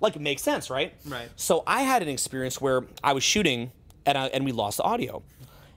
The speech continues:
Speaker 1: Now, again, I'm getting, now I, I'm getting triggered, and I remember that. And what I did was, in, in a weird way, you're, I'm feeling myself flooded with that negativity, but I use that to kind of propel myself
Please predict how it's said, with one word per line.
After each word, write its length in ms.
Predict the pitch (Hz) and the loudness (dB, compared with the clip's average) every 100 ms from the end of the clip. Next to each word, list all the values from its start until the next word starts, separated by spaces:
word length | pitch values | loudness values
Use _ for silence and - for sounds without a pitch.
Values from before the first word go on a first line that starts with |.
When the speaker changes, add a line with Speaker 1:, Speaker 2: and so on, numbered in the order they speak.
| - | -2
Speaker 1:
Now, 260 | 147 151 | 2 2
again, 240 | 147 170 165 | 2 0 0
I'm 100 | 156 | 0
getting, 360 | 139 135 - - | -2 -2 -8 -6
now 400 | 147 139 135 - - | -2 0 -2 -6 -4
I, 140 | - 135 | -4 -2
I'm 200 | - 131 | -4 -6
getting 180 | 131 113 | -8 -10
triggered, 380 | 123 233 175 - - _ _ - | -6 -6 -6 -10 -18 _ _ -10
and 100 | - | -4
I 40 | 117 | -2
remember 240 | 135 190 | 0 0
that. 220 | 120 95 - - - - - - | -2 -4 -8 -20 -20 -20 -20 -6
And 200 | - 156 151 | 0 0 2
what 120 | 139 | 2
I 100 | 190 | 2
did 200 | 170 202 | 2 2
was, 140 | 226 190 | 2 0
in, 80 | 160 | -2
in 160 | - | -2
a 60 | 151 | -2
weird 240 | 139 233 | 0 2
way, 120 | 220 170 | 4 2
you're, 200 | 139 127 - - | 2 -4 -8 -8
I'm 80 | 135 | -6
feeling 260 | - 208 | 2 2
myself 300 | 220 190 170 - | 4 2 0 -2
flooded 580 | - - 175 139 120 127 _ _ _ - | -6 0 2 2 -4 -12 _ _ _ -4
with 120 | 135 | 0
that 140 | 139 | 2
negativity, 520 | 131 123 - 208 131 110 - - - - _ - | 2 0 0 0 -2 -6 -14 -20 -20 -20 _ -2
but 160 | 160 | 2
I 40 | 151 | 2
use 360 | 143 180 254 | 0 -4 -2
that 200 | 220 151 | 0 0
to 60 | - | -2
kind 180 | - 156 | -8 -6
of 60 | |
propel 520 | - - - - 196 208 | -6 -6 -2 0 4 4
myself 600 | 185 135 - 117 110 | 4 2 0 -2 -2